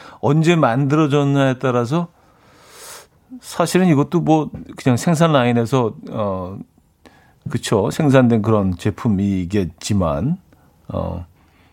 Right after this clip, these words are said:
아니 뭐 프로토타입일 수도 있죠. 맨 처음에 딱 이렇게 마-, 만들어서, 어, 그쵸?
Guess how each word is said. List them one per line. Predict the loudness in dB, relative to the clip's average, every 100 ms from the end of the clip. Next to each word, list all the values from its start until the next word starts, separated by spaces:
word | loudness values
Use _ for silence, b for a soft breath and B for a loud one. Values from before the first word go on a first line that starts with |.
| -2
아니 | 2 4
뭐 | 4 2
프로토타입일 | 0 2 2 2 2 2
수도 | 0 -2
있죠. | 0 0
맨 | 0 0
처음에 | 0 0 2
딱 | 0
이렇게 | 0 -4 -6 B B B
마-, | -8 -2
만들어서, | 0 0 -2 -2 -2 -2 -6 -10
어, | -14
그쵸? | -8 -4